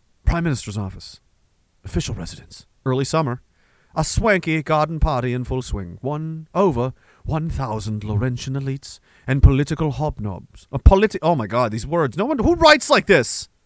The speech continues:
Who wrote this? Sabrina Meadow. She's probably got expensive fucking perfume on, doesn't she? Well, she t-, politicos hobnob under a tent over wine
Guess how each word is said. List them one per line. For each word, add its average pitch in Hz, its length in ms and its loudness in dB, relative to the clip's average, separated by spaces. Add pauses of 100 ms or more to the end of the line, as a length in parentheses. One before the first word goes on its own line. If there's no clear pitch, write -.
(160)
Who 226 80 -10
wrote 151 220 0
this? - 320 -10
Sabrina 147 580 0 (360)
Meadow. 139 760 4 (2750)
She's - 220 -20 (1200)
probably 117 300 4
got 123 180 2
expensive 135 520 -4
fucking 175 260 -4
perfume 165 420 -2
on, 120 180 -2
doesn't 135 200 -6
she? 117 160 -10
Well, 113 140 -10
she 123 100 -18
t-, - 100 -20 (1040)
politicos 269 600 4
hobnob 233 520 2
under 202 280 0
a 180 60 2
tent 202 340 -2
over 180 240 0
wine 202 500 0